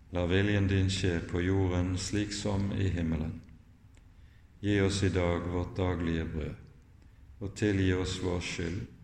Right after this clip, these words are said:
slik også vi tilgir våre skyldnere. Og la oss ikke komme i fristelse, men frels oss fra det onde. For riket er ditt, og makten og æren i evighet.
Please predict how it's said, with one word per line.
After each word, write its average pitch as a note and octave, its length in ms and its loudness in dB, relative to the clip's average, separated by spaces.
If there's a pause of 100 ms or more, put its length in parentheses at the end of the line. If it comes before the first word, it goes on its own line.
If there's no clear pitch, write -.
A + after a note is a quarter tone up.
(580)
slik G#2 280 0
også G2 280 0
vi G#2+ 240 2
tilgir F2+ 560 0
våre F#2 340 0
skyldnere. E2 540 -4 (1300)
Og G2 80 -2
la G#2 240 4
oss G2+ 160 -2
ikke G2 260 -2
komme G2+ 380 0 (160)
i G#2+ 80 -2
fristelse, - 640 -4 (840)
men E2+ 180 -2
frels G2 420 0
oss F#2+ 220 -2
fra F#2 320 -2
det F2+ 80 -4
onde. D#2 400 -4 (1080)
For F2 180 -2
riket G#2+ 420 2
er G#2 240 0
ditt, - 440 -6 (260)
og G#2 240 -2
makten F#2 640 -2
og F#2+ 180 -2
æren F2+ 440 0 (260)
i F#2 160 -2
evighet. D#2+ 800 -6